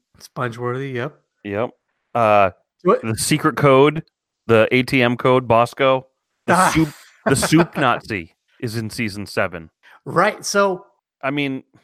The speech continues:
Speaker 1: I guess this is with perspective. Like, people will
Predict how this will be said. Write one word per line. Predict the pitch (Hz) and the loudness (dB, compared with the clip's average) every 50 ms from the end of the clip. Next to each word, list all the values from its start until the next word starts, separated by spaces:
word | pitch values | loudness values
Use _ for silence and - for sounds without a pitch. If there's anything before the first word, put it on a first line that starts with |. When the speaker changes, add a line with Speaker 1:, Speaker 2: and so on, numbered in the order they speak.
| _ _ _ _ | _ _ _ _
Speaker 1:
I | - 165 | -6 -6
guess | 151 - - 240 220 226 - | -4 0 -2 -2 -2 -2 -6
this | - 151 160 185 185 | -2 0 0 2 2
is | 247 202 175 | -2 -4 -4
with | 185 180 180 - | -4 -4 -4 -6
perspective. | - 143 - - - - 139 139 - - 160 160 - | -8 -10 -10 -10 -10 -10 -10 -10 -10 -12 -12 -10 -8
Like, | 147 120 - | -10 -10 -10
people | - 170 180 - 147 | -12 -12 -8 -6 -6
will | 135 123 113 123 - _ | -6 -8 -10 -12 -16 _